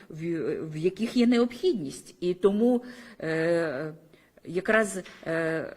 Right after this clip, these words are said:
виключення з норм, які надають право без оподаткування на до-, на, е, допомоги таких переліків, є правильним кроком. Ми маємо навпаки заохочувати. Робіть все можливе для того, щоб підтримувати наших громадян.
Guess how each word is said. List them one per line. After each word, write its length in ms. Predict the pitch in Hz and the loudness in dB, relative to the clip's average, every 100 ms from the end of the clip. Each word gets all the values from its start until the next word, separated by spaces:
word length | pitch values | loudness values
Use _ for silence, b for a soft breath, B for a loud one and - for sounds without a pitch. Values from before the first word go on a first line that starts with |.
| - | -14
виключення 880 | - 165 320 - 190 - 160 143 127 B B - | 0 4 4 4 2 2 -2 -2 -6 B B -10
з 200 | 143 160 | -4 4
норм, 520 | 208 240 233 170 139 - | 6 8 8 6 0 -4
які 240 | 160 175 | -4 0
надають 600 | 214 208 202 214 226 220 | 2 4 4 2 0 -2
право 380 | - 220 202 170 | 2 6 6 6
без 240 | 160 196 180 | 4 2 2
оподаткування 720 | 175 165 170 180 180 165 165 | -2 -4 -4 0 2 2 -2
на 120 | 160 | -4
до-, 160 | 160 165 | -4 -4
на, 300 | 170 165 165 - 160 160 | -4 -2 -2 -4 -8 -4
е, 140 | 160 | -4
допомоги 540 | 160 180 202 196 165 156 | -2 0 2 4 2 0
таких 340 | 180 175 185 | -4 -2 -2
переліків, 540 | - 180 370 381 180 165 B | 0 2 2 0 -2 -4 B
є 180 | 180 240 | 0 0
правильним 600 | - 277 320 330 339 302 | 2 4 6 6 4 2
кроком. 500 | 240 277 220 - 151 | 2 6 6 6 -2
Ми 100 | 180 | 0
маємо 480 | 214 233 226 208 202 | 4 4 4 2 0
навпаки 680 | 196 214 214 226 220 330 359 | 0 2 2 2 2 2 2
заохочувати. 1000 | 185 196 202 196 254 196 156 135 - - B B B | 4 6 6 6 6 6 0 -6 -8 -12 B B B
Робіть 400 | 196 233 254 220 | 4 6 4 -2
все 260 | - 226 202 | 0 2 2
можливе 480 | 170 160 196 311 | 2 0 0 0
для 140 | 262 160 | -2 -2
того, 240 | 180 175 | 0 -2
щоб 280 | 170 156 156 | 0 -4 -6
підтримувати 640 | 165 170 202 226 190 165 | -6 0 2 2 0 -2
наших 340 | 160 165 160 160 | -4 -4 -4 -6
громадян. 460 | 156 151 - - | -6 -6 -8 -12